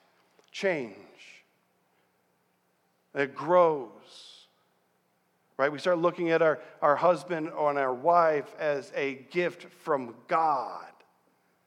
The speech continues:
Our neighbors, our coworkers, right? They no longer are a pain in our back end. Our bosses.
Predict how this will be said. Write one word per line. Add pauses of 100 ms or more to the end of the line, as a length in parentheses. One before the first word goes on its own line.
(1120)
Our
neighbors, (960)
our
coworkers, (1120)
right? (480)
They
no
longer
are
a
pain
in
our
back
end.
Our
bosses.